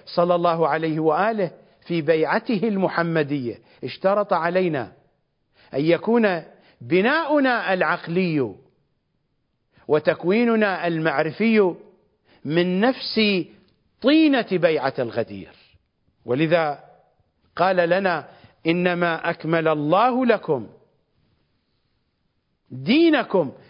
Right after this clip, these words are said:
بولايته وإمامته"، بعد أن اشترط علينا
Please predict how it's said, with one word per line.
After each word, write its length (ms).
بولايته 1160
وإمامته"، 1000
بعد 320
أن 480
اشترط 540
علينا 720